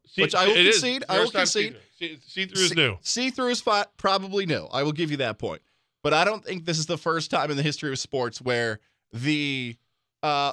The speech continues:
Speaker 2: let's say the expanded package of certain athletes might be at risk.
Speaker 1: But
Speaker 2: I,
Speaker 1: that
Speaker 2: shorts have been shorter,
Speaker 1: G-
Speaker 2: uniforms have been tighter.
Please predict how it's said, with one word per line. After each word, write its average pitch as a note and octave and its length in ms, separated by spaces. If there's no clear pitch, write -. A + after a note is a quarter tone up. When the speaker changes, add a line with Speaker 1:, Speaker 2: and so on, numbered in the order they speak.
Speaker 2:
let's G3+ 280
say G#3 240
the F3 160
expanded F#3+ 760
package F#3 480
of D3 100
certain D#3+ 320
athletes D3+ 640
might E3+ 460
be F3+ 200
at E3+ 120
risk. C#3+ 440
Speaker 1:
But E3+ 160
Speaker 2:
I, - 20
Speaker 1:
that G#3 240
Speaker 2:
shorts G3 320
have B3 80
been A3 140
shorter, G#3+ 420
Speaker 1:
G- F#3+ 140
Speaker 2:
uniforms A3+ 360
have G3 120
been F#3+ 120
tighter. F3 540